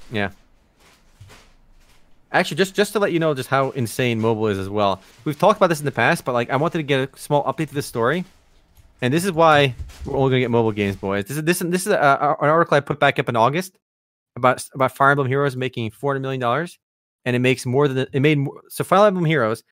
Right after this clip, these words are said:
made more money than the last ten best-selling Fire Emblem games combined in total revenue, right?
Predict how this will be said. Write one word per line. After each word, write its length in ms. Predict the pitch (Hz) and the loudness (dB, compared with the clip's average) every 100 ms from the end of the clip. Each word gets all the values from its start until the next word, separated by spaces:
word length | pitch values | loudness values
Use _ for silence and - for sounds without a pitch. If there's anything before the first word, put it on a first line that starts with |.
| _ - | _ 0
made 180 | 143 | 0
more 220 | 143 170 185 | 2 0 0
money 420 | 151 143 196 196 _ _ _ - | -2 -2 -4 -8 _ _ _ -10
than 180 | 127 123 | -6 -2
the 80 | |
last 440 | 123 123 160 - - _ _ _ - | 0 4 2 0 -10 _ _ _ -18
ten 260 | - 185 156 | -2 0 4
best-selling 440 | 160 151 156 143 | 4 2 2 0
Fire 200 | 143 135 | 0 0
Emblem 200 | 135 127 | 0 -2
games 180 | 123 110 | -4 -4
combined 420 | 117 107 98 95 | -2 0 0 -2
in 100 | 110 | -8
total 220 | - 107 | -6 -2
revenue, 320 | 101 95 90 | -2 -2 -4
right? 260 | 87 90 113 | -8 -8 -8